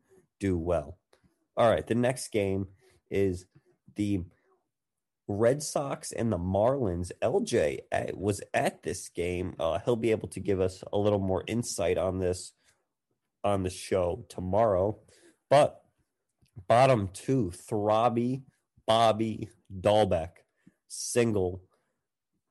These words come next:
to make it one nothing Boston. Bottom four, Kevin Plawecki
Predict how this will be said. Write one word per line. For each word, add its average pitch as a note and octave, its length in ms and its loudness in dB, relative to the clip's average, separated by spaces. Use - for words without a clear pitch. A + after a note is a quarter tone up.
to - 80 -8
make F#2 220 -2
it F2+ 120 -4
one F#2+ 280 -2
nothing E2+ 360 -6
Boston. F2+ 580 -6
Bottom G2+ 300 0
four, G2+ 340 -4
Kevin A2+ 520 -2
Plawecki G2+ 1040 -2